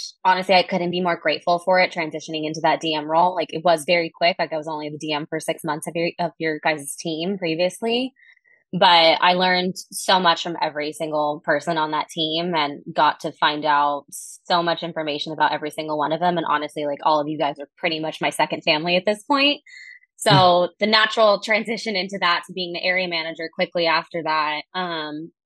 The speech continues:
Speaker 1: I, I don't know, I got, it, it couldn't have been any more perfect to be able to stay in the area, but get to know the other teams a lot better. Um, but yeah,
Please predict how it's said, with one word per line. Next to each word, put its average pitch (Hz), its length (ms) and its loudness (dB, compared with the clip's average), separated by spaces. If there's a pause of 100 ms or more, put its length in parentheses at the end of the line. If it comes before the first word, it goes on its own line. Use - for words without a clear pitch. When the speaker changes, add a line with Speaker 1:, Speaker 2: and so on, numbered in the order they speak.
(140)
Speaker 1:
I, 175 240 2
I 175 80 4
don't 185 120 4
know, 165 100 2
I 165 140 0
got, 175 200 0
it, 175 220 0
it 185 160 2
couldn't 202 220 -2
have 175 80 -2
been 170 160 0
any 165 160 -4
more 160 200 -6
perfect 190 460 0
to 185 60 -10
be 170 100 -4
able 165 200 -2
to 156 60 -6
stay 165 240 0
in 165 120 -2
the - 80 -4
area, 165 420 2
but 147 100 -4
get 165 180 -4
to 165 100 -10
know 156 420 -2 (380)
the 226 80 8
other 240 100 4
teams 208 300 0
a 190 60 0
lot 175 180 4
better. 160 360 2 (460)
Um, 170 600 0 (1000)
but 160 440 -4 (320)
yeah, 170 200 -4